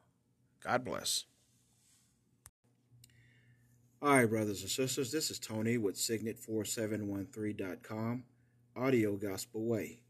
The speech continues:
Today's episode is titled Reconciliation, and it comes from Second Corinthians chapter five, verses fourteen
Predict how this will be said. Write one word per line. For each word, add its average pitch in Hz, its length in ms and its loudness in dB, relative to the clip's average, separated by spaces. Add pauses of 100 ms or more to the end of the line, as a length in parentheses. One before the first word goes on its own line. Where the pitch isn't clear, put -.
(600)
Today's 131 480 2
episode 113 760 -4
is - 140 -12
titled 104 540 -2 (640)
Reconciliation, 110 1120 0 (880)
and 82 120 -12
it 78 100 -10
comes 135 340 0
from 87 200 -6
Second 131 440 -2
Corinthians 98 840 0 (360)
chapter 117 300 -4
five, 80 500 -6 (640)
verses 101 320 -8
fourteen 120 760 2